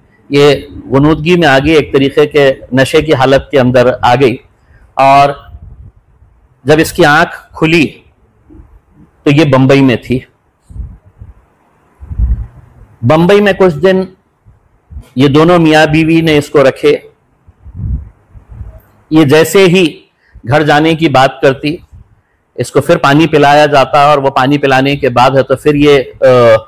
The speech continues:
गुनूदगी की हालत के अंदर आ जाती। तो लगातार इसको जब जब भी ये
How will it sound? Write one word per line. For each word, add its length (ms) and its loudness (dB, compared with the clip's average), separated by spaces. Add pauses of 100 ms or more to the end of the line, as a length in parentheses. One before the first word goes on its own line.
(460)
गुनूदगी 380 -2
की 120 -2
हालत 420 0
के 60 -2
अंदर 280 2
आ 100 4
जाती। 420 -2 (1400)
तो 60 0
लगातार 680 2
इसको 320 -4
जब 260 -2
जब 240 0
भी 440 -6 (1200)
ये 460 0